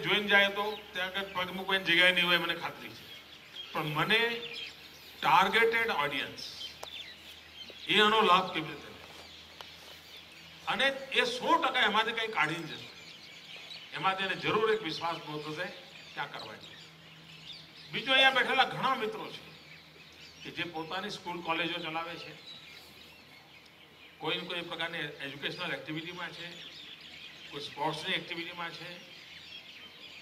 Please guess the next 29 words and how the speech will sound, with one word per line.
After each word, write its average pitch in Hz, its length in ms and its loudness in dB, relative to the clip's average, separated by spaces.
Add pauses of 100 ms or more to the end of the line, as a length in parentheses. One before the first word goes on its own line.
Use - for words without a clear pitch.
(600)
હ્યુમન 254 380 4
રિસોર્સ 226 320 4
ડેવલપમેન્ટ 208 520 4
એ 208 60 6
પણ 214 160 0
એક 208 120 -2
મોટું 175 260 -10
કામ 135 200 -2
છે. - 180 -14 (2000)
આપણી 311 400 6
પાસે 277 200 4
આજે 269 220 8
માનવ 196 340 2
સમૂહ 151 300 -8
છે, 123 140 -10 (160)
ખાસ 190 220 -6
કરીને 202 220 -6
સ્ટુડન્ટ્સ. 196 500 -6 (2000)
માની 208 180 2
લો 233 80 2
કે 233 60 8
આપણું 254 300 6
જ - 40 -6
બાળક 202 340 8
કોઈ 214 200 2
સારી 196 240 0
શાળામાં 180 340 0
ભણે 139 200 -4
છે, - 140 -12